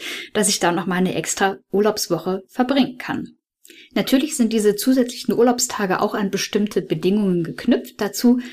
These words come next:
gleich aber mehr. Schauen wir uns erstmal an, was Bildungsurlaub überhaupt ist und ob auch du Anspruch darauf hast. Wie es in Deutschland in vielen Bereichen so Sitte ist,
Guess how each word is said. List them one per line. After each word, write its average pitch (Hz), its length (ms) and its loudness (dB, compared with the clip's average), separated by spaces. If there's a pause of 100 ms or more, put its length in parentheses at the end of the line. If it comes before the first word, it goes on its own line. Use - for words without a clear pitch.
(120)
gleich 185 400 -4
aber 190 140 0
mehr. 170 340 0 (320)
Schauen 269 220 4
wir 277 80 6
uns 247 100 6
erstmal 240 360 2
an, 214 200 -2 (320)
was 190 360 -2
Bildungsurlaub 208 640 2
überhaupt 247 420 0
ist - 300 0
und 220 260 -4
ob 214 180 -4
auch 190 200 -4
du 247 240 4
Anspruch 240 520 0
darauf 160 380 -6
hast. - 400 -6 (840)
Wie 254 140 6
es 247 100 0
in 214 80 0
Deutschland 185 380 2
in 175 100 -4
vielen 226 240 2
Bereichen 175 360 0
so 175 120 2
Sitte 226 300 -2
ist, 254 280 2